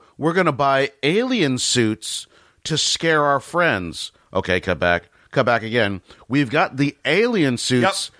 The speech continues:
Speaker 1: that we're going to scare our friends with."
Speaker 2: Yep.
Speaker 1: Like, and, like, I, I couldn't tell if that was, uh, Network Suits being like,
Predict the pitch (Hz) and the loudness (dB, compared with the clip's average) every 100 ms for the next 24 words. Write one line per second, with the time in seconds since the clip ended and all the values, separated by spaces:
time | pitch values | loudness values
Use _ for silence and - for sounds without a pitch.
0 | - 123 143 135 131 139 139 127 127 - | -8 -2 0 0 0 0 0 -2 -4 -2
1 | 151 139 123 117 190 240 233 147 113 101 | 2 4 2 2 0 0 0 0 2 4
2 | 139 156 - _ _ _ - 131 127 - | 4 0 -6 _ _ _ -4 0 0 -4
3 | _ _ _ 143 139 131 139 131 - 131 | _ _ _ 0 0 0 -2 -2 0 0
4 | - 131 165 147 143 147 139 113 117 107 | 0 -2 0 -2 0 2 2 2 0 2
5 | 113 110 104 - _ _ _ - 95 95 | 2 2 0 -4 _ _ _ -2 2 4
6 | 95 92 110 92 104 120 107 110 101 90 | 2 2 -2 -2 -4 -4 -4 -2 -2 -2
7 | 82 | -4